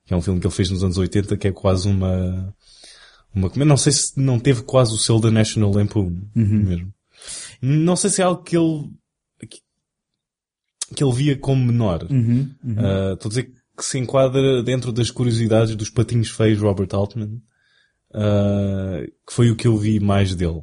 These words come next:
Speaker 1: Ainda não vi o Ocean's Stakes, mas já vi, ah, bem, vi o Countdown, o Quinteto, o Popeye,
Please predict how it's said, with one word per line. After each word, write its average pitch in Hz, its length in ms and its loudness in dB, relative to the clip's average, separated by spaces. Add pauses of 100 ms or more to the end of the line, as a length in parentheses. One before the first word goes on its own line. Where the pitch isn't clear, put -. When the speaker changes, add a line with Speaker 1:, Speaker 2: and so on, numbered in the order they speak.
(100)
Speaker 1:
Ainda 95 200 0
não 101 80 4
vi 104 100 2
o 104 80 4
Ocean's 98 380 0
Stakes, 120 360 -2
mas 95 140 -4
já 92 120 -2
vi, 92 440 -4
ah, 98 240 0
bem, 92 220 -8
vi 92 180 -8
o 87 40 -6
Countdown, 120 600 -2 (600)
o 143 80 -16
Quinteto, 104 540 -2 (1200)
o 107 80 -8
Popeye, 120 400 0